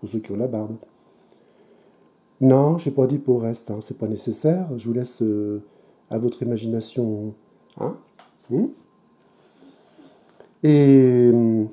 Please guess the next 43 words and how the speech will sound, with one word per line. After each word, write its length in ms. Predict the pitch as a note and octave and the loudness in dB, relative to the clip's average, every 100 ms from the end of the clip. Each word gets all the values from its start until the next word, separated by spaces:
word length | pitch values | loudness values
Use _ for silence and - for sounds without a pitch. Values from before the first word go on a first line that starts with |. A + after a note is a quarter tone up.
| - - | -12 2
donc, 340 | C3 F#3 - | 4 4 2
j'avais 240 | - A#2+ B2 | -2 0 2
réglé 280 | A#2 A#2+ F3 | 2 4 4
cet 120 | C#3 | 2
appareil-là 600 | - G#2 A2 C#3 A3 - _ _ _ - _ _ _ _ _ _ _ | 0 0 2 4 2 -2 _ _ _ -20 _ _ _ _ _ _ _
à 140 | A2 | -2
vingt 140 | A#2 E3+ | 0 0
centimètres. 640 | - E3 D3 B2 B2 - _ - - - _ | 0 -2 0 0 -2 -12 _ -14 -12 -12 _
Mais 140 | A2+ C3+ | -2 0
non, 140 | C3+ | 0
deux 160 | G#2+ D#3 | 0 0
centimètres. 600 | D#3 C#3+ D3 B2 A#2+ - _ _ _ _ _ _ _ - - _ _ _ _ - - - | 2 0 0 -2 -4 -12 _ _ _ _ _ _ _ -20 -20 _ _ _ _ -20 -20 -10
Parce 100 | A2 | -4
que 80 | D3 | -4
je 80 | - | -2
trouvais 200 | B2+ D3+ | 0 0
que 60 | |
ça 100 | A#2+ | -2
tombait 220 | - A2 | -4 -4
pas 140 | G#2+ D#3 | 0 -2
assez 220 | C#3+ C3+ | 0 -2
par 160 | B2 - | -2 -8
terre. 240 | F#2 E2 - _ | -14 -16 -20 _
Il 40 | - | -14
n'y 20 | |
avait 120 | D#2 | -10
pas 100 | - | -10
assez 220 | C#3+ F3+ | -8 -6
qui 100 | C3+ | -4
tombait 200 | C3 C3 | -2 -2
par 160 | B2+ A2+ | -4 -10
terre. 200 | A2 F#2+ | -12 -14
Je 120 | - - _ | -18 -20 _
passe, 240 | - F3 - _ _ _ _ _ | -8 -8 -12 _ _ _ _ _
je 100 | - | 0
passe 260 | G3 F#3 | 0 2
à 40 | - | 2
tondeuse, 380 | - D#3 G#3+ G#3+ | 2 4 4 2
c'est 100 | - | 0
comme 200 | E3+ D#3 | 0 2
dans 120 | D3+ | 2
de 80 | C#3 | 2
l'herbe. 340 | C3+ G#2+ | 0 0